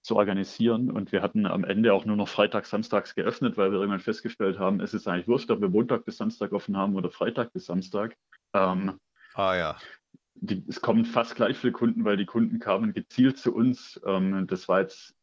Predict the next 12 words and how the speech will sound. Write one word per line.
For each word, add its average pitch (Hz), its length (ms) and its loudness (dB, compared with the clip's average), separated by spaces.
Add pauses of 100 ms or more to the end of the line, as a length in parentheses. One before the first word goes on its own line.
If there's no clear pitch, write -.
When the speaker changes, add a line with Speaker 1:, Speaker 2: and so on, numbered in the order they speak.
(340)
Speaker 1:
wie 92 200 -2
gesagt, 101 360 0
nicht 113 160 0
so 110 120 4
Laufkundschaft, 123 1120 0
die, 104 240 4
äh, 101 480 4 (400)
da 101 80 4
vorbeiging 110 580 4
und 107 160 4
dachte, 98 260 -2
„Hey, 107 200 2